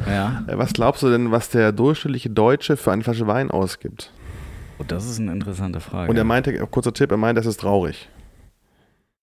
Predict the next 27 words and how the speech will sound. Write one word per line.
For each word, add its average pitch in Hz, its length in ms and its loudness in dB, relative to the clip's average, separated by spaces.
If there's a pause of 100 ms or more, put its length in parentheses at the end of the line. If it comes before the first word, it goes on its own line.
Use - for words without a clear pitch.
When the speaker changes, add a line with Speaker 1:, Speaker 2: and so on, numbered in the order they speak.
Speaker 1:
Okay, 80 120 -2
dann 80 200 -4
wird's 95 180 -6
wahrscheinlich 92 320 -4
nicht 98 160 -4
so - 80 -10
viel - 240 -8
Geld 87 260 -6
sein, 85 280 -6
ne? 73 320 -8
Also 87 260 -4
ich 87 160 -4
sag 95 100 -4
mal, 98 140 -2
wenn 101 160 -2
ich 101 120 -6
so 101 60 -6
einen 95 120 -4
Wein 95 200 -4
kaufe, 98 280 -4
dann, 90 360 -4
ich 90 80 -6
sag 92 80 -6
mal, 90 120 -4
so 87 120 -6
zwischen 87 360 -6
sieben 95 480 -2